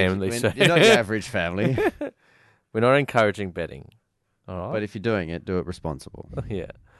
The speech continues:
Speaker 1: Um, I'm gonna go Craig Lowndes.
Speaker 2: Ah, you are going Mister Lowndes.
Speaker 1: Yeah.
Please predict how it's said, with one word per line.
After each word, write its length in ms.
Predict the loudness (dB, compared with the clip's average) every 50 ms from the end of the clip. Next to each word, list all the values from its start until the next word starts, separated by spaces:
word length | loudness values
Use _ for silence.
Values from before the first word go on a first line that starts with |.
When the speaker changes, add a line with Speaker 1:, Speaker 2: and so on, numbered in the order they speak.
| _ _ _ _ _ _ _
Speaker 1:
Um, 600 | 4 6 6 8 8 8 6 6 4 2 -4 -6 -12 _ _ _ _ _ _ _ _ _ _ -20 -20 _ _ _ _ _ _ _ _ _ _ _ _ _ _ _ _ _ _ _ _ _ _ _ _ _ _ _ _ _ _ _ _ _ _ _ _ _ _ _ _ _ _ _ _ _ _ _ _
I'm 200 | -10 -10 -8 -8
gonna 160 | -6 -6 -6
go 400 | -4 -2 -2 0 0 0 -2 -4 -6 -12 -20 _ _ _ _ _ _ _ _ _ _ _ _ _ _ _ _ _ _ _ _
Craig 300 | -20 -12 -10 -10 -10 -10 -12
Lowndes. 380 | -16 -16 -14 -14 -16 -18 -18 _ _ _ _ _ _ _ _ _ _
Speaker 2:
Ah, 320 | -4 -2 0 0 0 0 0
you 180 | 0 0 0
are 200 | 0 0 0 0
going 480 | 0 0 0 0 0 0 -2 -4 -4 -6
Mister 320 | -8 -10 -10 -10 _ -8
Lowndes. 640 | -6 -4 -4 -4 -4 -6 -8 -10 -12 -14 -18 -20 -20 -18
Speaker 1:
Yeah. 100 | -20